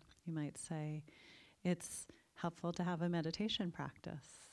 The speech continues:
because that meditation practice trains us to come back to the present moment. So we'll be doing a basic practice that we typically do in here, where we stay with something that's a main focus. For most of us, it's our breathing. For some people, it could be the sounds around the room.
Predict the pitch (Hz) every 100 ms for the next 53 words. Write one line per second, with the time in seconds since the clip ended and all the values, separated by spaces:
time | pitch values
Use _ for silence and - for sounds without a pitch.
0 | - 170 175 165 170 170 170 175 175 185
1 | 170 175 170 - 170 - - - - -
2 | 196 214 240 226 143 160 - - - 165
3 | 156 156 - 160 160 - 147 151 151 160
4 | 196 180 156 147 - - - - - -
5 | 202 202 202 208 208 202 185 175 175 -
6 | - 160 151 - 190 - 170 165 - 156
7 | 170 160 151 165 170 233 226 156 151 202
8 | 202 180 170 170 170 165 - - - -
9 | - _ - - - 165 160 175 170 170
10 | 170 160 165 160 147 - 160 151 160 -
11 | 151 151 185 220 262 - - 175 160 -
12 | 175 156 151 - 170 170 160 151 143 143
13 | 156 185 190 175 - 160 147 156 160 151
14 | 170 151 156 143 147 165 156 - 143 139
15 | 143 160 170 180 160 151 156 156 151 151
16 | 165 190